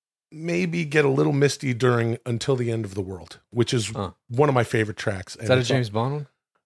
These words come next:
Speaker 1: No, I think that's The World Is Not Enough.
Speaker 2: That's it.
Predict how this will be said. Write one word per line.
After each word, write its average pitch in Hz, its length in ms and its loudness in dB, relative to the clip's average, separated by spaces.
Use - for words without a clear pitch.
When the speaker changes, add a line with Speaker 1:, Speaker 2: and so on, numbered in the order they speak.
Speaker 1:
No, 123 240 2
I 104 80 0
think 117 240 -2
that's 117 240 2
The - 80 -6
World 110 320 2
Is 104 120 -2
Not 101 200 -4
Enough. 90 420 -10
Speaker 2:
That's 98 260 2
it. 73 140 -8